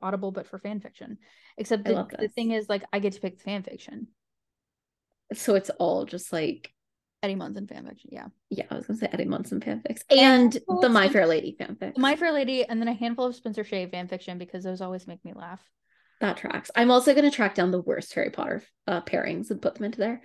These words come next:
Speaker 2: Um, because that's what I used to, whenever there was a summer that I lived in New York during college, and, and I used to, in the evening sometimes,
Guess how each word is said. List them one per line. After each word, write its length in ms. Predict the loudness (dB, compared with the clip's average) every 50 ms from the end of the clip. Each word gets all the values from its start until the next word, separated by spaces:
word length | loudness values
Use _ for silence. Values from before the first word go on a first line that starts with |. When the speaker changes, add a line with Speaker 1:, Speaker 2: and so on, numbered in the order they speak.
| -20 -20 -20 -20 -20 -20 _ _ _ _ -4
Speaker 2:
Um, 520 | 0 0 2 2 0 -2 -2 -4 -6 -6 -8 _ _ _ _ _ _ _ _ _ _ _ _ _ _ _ _ _ _ _ 0
because 220 | 0 4 4 6
that's 220 | 6 6 4 4 4
what 80 | 4
I 20 | 6
used 260 | 6 6 4 4 4
to, 120 | 4 6 6
whenever 640 | 6 4 2 4 4 4 6 6 6 4 4 0 -2
there 140 | -2 0 0
was 140 | 0 0 -2
a 60 | -6
summer 280 | -6 -4 -2 -2 -2 0
that 100 | 0 0
I 20 |
lived 220 | 0 -2 -2 -4 -4
in 40 | -4
New 140 | -2 0
York 180 | 0 -2 -2 -4
during 160 | -4 -6 -6 -4
college, 400 | -2 0 0 0 0 -2 -4 -6
and, 280 | -6 -6 -6 -8 -8 -6 -2
and 340 | -2 0 0 -2 -4 -4 0 2
I 120 | 4 4 4
used 640 | 4 2 0 -2 -2 0 0 0 0 -2 -10 -10 -2
to, 380 | 0 0 2 2 0 -2 -2 -4 _ -4 -2
in 100 | 0 0
the 160 | 0 0 0
evening 300 | 0 0 0 -2 -2 -4
sometimes, 720 | -4 -4 -4 -4 -4 -4 -4 -4 -2 -4 -6 -6 -8 -12